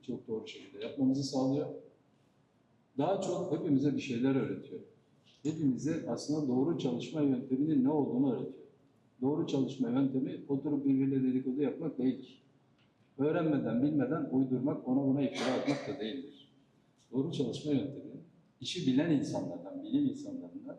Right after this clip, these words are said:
bu işlerin doğrusunu öğrenmek ve onu deneyerek doğruluğunu ayrıca test etmek.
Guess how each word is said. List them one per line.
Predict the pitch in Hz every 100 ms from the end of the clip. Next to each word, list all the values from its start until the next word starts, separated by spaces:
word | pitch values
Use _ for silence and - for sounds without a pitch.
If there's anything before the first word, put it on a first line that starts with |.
| -
bu | 131
işlerin | 131 131 104 107
doğrusunu | 127 117 - - 123
öğrenmek | 151 160 - - _ _ _ _ _ _ 131
ve | 151 -
onu | 131 - 123
deneyerek | 123 160 196 151 - - - - 127
doğruluğunu | 147 147 139 120
ayrıca | 127 117 -
test | 143 165 165
etmek. | 170 170